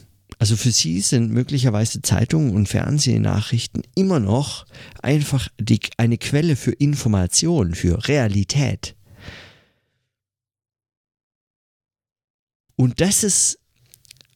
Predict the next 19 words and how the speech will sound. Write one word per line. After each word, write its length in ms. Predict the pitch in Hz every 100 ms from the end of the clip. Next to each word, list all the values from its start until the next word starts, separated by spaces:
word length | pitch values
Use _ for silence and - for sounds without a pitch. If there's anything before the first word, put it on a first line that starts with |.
| _ _ _ _ _ _ _ _ _ _ _
als, 260 | 113 104 -
äh, 100 | - - _ _ _ - 117 -
Beobachtung 640 | - 143 143 117 117 98
selbst 500 | - 131 160 - -
schon 420 | - 113 120 123 - - - - - _ _
wirklich 880 | 330 107 117 175 - 135 117 - - _ _
krass 440 | - - 143 131
erschreckend. 800 | - 98 - 113 - 78 76 - - _ _ _ _ _ _ _ _ _ _
Also 200 | 117 95
meines 280 | 92 101 82
Erachtens. 580 | - - - 80 - - _ _ _ - _ _ _ _ _ -
Das 160 | 123
darf's 280 | - 147 -
nicht, 300 | 123 - -
das 160 | - 113
darf 220 | 139 139
nicht 200 | 117 104
sein 240 | - 90 82
eigentlich. 520 | 73 76 76 -